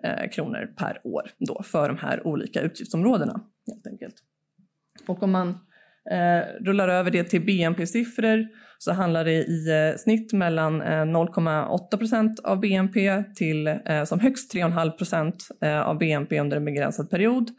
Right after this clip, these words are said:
Eh, men i snitt ungefär två komma sju procent av B N P. Och det här låter ju inte sådär jättedramatiskt, måste jag säga. Jag var beredd på att vi skulle liksom bli helt omkullkastade av de här beräkningarna och känna att det här, det här känns liksom jättesvårt. Ehm,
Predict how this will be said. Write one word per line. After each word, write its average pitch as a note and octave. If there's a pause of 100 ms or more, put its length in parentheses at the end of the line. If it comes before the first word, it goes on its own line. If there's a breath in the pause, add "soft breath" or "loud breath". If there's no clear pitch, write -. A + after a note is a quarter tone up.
(340 loud breath)
Eh, E3
men F#3+
i F#3
snitt E3
ungefär D3+
två -
komma D3
sju B3+
procent -
av -
B -
N -
P. - (720 loud breath)
Och F3
det F#3+
här G3+
låter C4+
ju A#3+
inte -
sådär -
jättedramatiskt, F#3
måste -
jag -
säga. - (120)
Jag G#3
var A3+
beredd G3+
på D3+
att D#3
vi D#3
skulle E3
liksom D#3+
bli D3
helt D#3+
omkullkastade G3
av E3
de E3
här C3+
beräkningarna G#3+
och F#3
känna D#3
att D#3
det E3
här, D#3+
det E3
här F3
känns -
liksom D3
jättesvårt. - (420 loud breath)
Ehm, E3